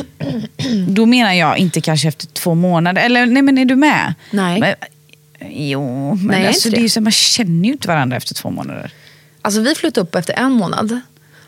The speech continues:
Speaker 2: Och
Speaker 1: Nej, gjorde ni?
Speaker 2: Ja. Eller Filip, vi sågs på en dejt, sen så var vi borta och reste båda två i två, tre veckor. Sen så, ja, sen när vi båda hade varit hemma så tog det en månad.
Speaker 1: Tog det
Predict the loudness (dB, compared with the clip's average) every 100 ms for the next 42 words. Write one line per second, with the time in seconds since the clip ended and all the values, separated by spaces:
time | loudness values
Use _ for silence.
0 | _ -2 0 2 2 2 2 2 2 0
1 | 0 2 0 0 0 2 2 0 -2 -8
2 | -10 -8 -6 -6 -10 _ _ -4 -2 -2
3 | -2 -2 -2 -4 -2 -4 -2 -2 0 0
4 | -2 -2 0 0 0 -4 -4 0 0 2
5 | 0 -2 -2 -2 -2 -2 0 0 -2 -6
6 | -8 -6 -6 -8 -12 _ -8 -2 0 0
7 | 0 2 2 0 0 -4 -4 -14 -20 _
8 | -4 0 2 0 0 -2 -2 -4 -2 -2
9 | -2 -6 -8 -8 -6 -6 -8 -10 _ -20
10 | _ -20 -20 -20 -20 -14 -6 -4